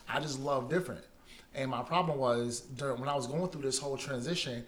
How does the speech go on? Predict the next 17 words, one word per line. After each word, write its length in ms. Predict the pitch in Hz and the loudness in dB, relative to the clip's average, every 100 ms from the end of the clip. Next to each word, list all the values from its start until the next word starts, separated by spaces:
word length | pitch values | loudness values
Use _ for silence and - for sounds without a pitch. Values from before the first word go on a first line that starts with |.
| - - - | -12 -16 -8
I 120 | 107 | -4
was 140 | 95 - | -4 -6
a 60 | |
Christian, 880 | - 180 180 - 175 170 170 165 165 160 - - | -4 2 4 4 4 6 6 6 4 0 -10 -8
and 100 | - | -4
I 60 | 101 | -4
was 140 | 101 | -4
like, 100 | - 117 | -8 -6
"Oh, 20 | |
this 160 | 131 98 | -4 -2
is 200 | 82 - - - | -4 -6 -8 -12
ungodly, 920 | 107 95 80 170 170 170 160 165 160 - - - | -10 -8 -2 0 2 2 4 4 4 0 -8 -8
but, 180 | - | -8
but, 280 | 156 107 - | -6 -10 -10
but, 180 | - - - | -14 -14 -12
but 100 | - | -10
I 60 | - | -10